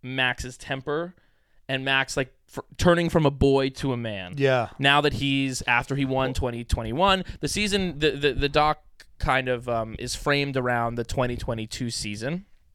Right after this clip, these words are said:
Speaker 1: And, um, you know, Max is already champion. He's battling with Charles Leclerc, but, you know, we all know what happened there. So we're, we're watching him kind of, like,
Speaker 2: We also see, like, wha-, as the credits play, we see Abu Dhabi happen with no,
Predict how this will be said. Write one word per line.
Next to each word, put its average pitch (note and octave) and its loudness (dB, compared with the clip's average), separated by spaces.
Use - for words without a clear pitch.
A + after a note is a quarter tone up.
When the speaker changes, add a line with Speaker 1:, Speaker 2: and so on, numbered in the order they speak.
Speaker 1:
And, A#2 2
um, A2+ -4
you C3+ -2
know, A#2 -4
Max A#2+ -2
is C3+ -2
already B2 -2
champion. E3 4
He's D3 -2
battling C3 2
with B2+ -6
Charles A#2+ -2
Leclerc, D#3+ 0
but, C3 2
you C3 2
know, A#2+ 4
we C3 4
all B2 4
know A#2 -2
what A2 -2
happened A2 -2
there. A#2 0
So A2 -4
we're, A2 -8
we're A#2 -4
watching B2+ 0
him C#3+ -6
kind B2+ 0
of, B2 -6
like, A#2 -2
Speaker 2:
We E3 0
also F3+ 8
see, E3 6
like, C#3 4
wha-, D#3 6
as D3 4
the C#3 4
credits B2 4
play, B2 4
we A2+ 8
see A#2+ 2
Abu A2+ 0
Dhabi A2+ 2
happen G#2+ -2
with A#2 4
no, B2+ 4